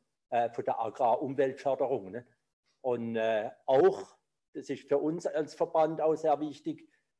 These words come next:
äh, die ganze Förderung im benachteiligten Gebiet,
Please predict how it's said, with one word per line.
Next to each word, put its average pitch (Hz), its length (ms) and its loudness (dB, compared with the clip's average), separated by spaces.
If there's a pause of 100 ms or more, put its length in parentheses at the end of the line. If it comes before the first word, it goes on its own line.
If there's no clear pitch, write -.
(160)
äh, 120 220 4
die 131 100 -10
ganze 127 320 0
Förderung 131 480 0
im 120 220 -6
benachteiligten 117 880 0
Gebiet, 143 500 -10